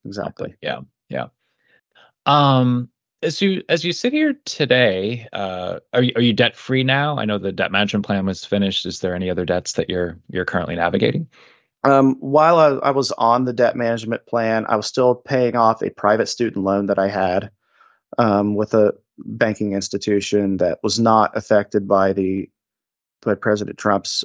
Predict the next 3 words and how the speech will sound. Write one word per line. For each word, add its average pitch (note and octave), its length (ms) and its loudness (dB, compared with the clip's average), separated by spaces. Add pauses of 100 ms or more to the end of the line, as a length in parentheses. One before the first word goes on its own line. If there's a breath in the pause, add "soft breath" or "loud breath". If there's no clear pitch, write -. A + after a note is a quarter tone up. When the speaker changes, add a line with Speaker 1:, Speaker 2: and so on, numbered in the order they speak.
Speaker 1:
um, F2 420 -2 (1040)
debt A2+ 280 0 (580)
pause, F#2+ 540 -2